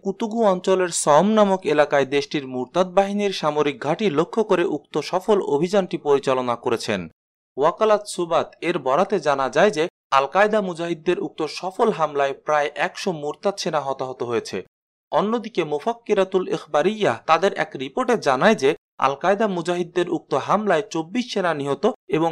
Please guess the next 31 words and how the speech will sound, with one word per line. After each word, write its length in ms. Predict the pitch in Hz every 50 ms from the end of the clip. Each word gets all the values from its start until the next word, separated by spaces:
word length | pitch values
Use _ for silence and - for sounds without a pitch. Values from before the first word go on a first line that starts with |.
| 151 - -
কয়েক 280 | 147 139 160 208 214 185
দশক 280 | 170 185 175 - 190 175 -
সেনা 260 | - - 160 151 147 143 -
আহত 260 | - 147 175 208 - 175
হয়েছে। 400 | 143 135 123 107 - - - 101 - _ _ _ _ _ _ _ _ _ -
এর 140 | 160 170 196
আগে 200 | 214 214 214 202
গত 180 | 165 175 165 - 175
বিশে 280 | 151 143 151 - - 214 202
আগস্ট 320 | 180 160 139 147 139 - -
মালির 340 | 147 139 135 143 156 170 170
কায়দাল 360 | - 147 131 131 139 175 190 190
শহরে 460 | - 190 185 175 175 185 170 127 123 156 196 160
মিনুসোমার 560 | 139 139 151 170 196 196 - 214 208 196 196 196
সন্ত্রাসী 500 | - 180 165 156 - 165 160 156 160 139
সামরিক 440 | - 156 139 135 131 127 127 120 120 113
বাহিনীর 440 | 117 117 120 131 156 185 202 190 170
একটি 280 | - 139 - - 139 131 117
গাড়িতে 440 | 110 117 113 123 165 196 - 208 165 139
হামলা 380 | 120 - 127 127 127 123 120 113
চালান 300 | - 117 117 147 202 233 254 -
আল 160 | 143 131 120
কায়দার 340 | - 117 110 107 107 107 101
মুজাহিদগণ। 600 | 104 104 98 104 98 98 92 - - 95 87 85 - _ _ _ _ _ _ _ _ -
আলহামদুলিল্লাহ, 760 | 147 143 - - 202 202 196 185 170 156 135 123 120 107 104 - -
মুজাহিদদের 500 | 120 131 131 165 175 190 185 - 196 190
উক্ত 180 | 165 - - 160
সফল 320 | 151 - - 165 - 202 190
হামলায় 380 | 165 165 156 151 156 156 151 -
সামরিক 340 | - 147 143 139 139 131 123
বাহিনীর 380 | 123 131 135 151 160 175 175